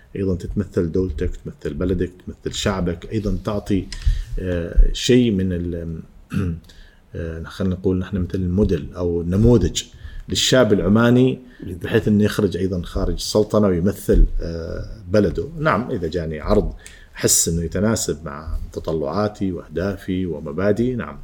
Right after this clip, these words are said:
Speaker 1: ممكن أقبل. و-، وهي عروض موجودة على كل حال، عروض موجودة
Speaker 2: جميل.
Speaker 1: وأنا أدرسها،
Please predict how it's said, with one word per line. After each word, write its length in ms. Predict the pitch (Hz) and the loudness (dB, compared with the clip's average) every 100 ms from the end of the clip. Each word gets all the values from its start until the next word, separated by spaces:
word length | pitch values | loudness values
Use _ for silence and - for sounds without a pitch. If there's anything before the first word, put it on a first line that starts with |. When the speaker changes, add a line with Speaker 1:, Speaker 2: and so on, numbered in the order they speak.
| - | -8
Speaker 1:
ممكن 460 | 90 101 - 78 78 | -2 -2 -2 -8 -8
أقبل. 600 | 78 76 80 - 110 165 - - - - - - - 95 | -12 -12 -12 0 0 0 -4 -18 -20 -20 -20 -20 -6 6
و-، 460 | 113 135 139 135 151 139 | 8 10 8 6 6 8
وهي 200 | 156 180 | 8 8
عروض 420 | 143 175 180 156 | 8 8 8 8
موجودة 680 | 147 143 143 143 143 135 80 | 8 8 8 8 8 6 4
على 120 | 82 | -2
كل 220 | - 85 | -4 -6
حال، 320 | 80 85 104 135 - 80 92 | -4 -2 -4 -4 -6 -6 -2
عروض 260 | 92 104 | 2 4
موجودة 560 | 87 82 82 104 113 123 | 4 0 2 4 6 6
Speaker 2:
جميل. 140 | 110 | 6
Speaker 1:
وأنا 540 | 98 90 85 85 - 87 | 4 2 -2 -6 -8 -6
أدرسها، 580 | 85 107 - - 87 | 0 0 0 -4 -10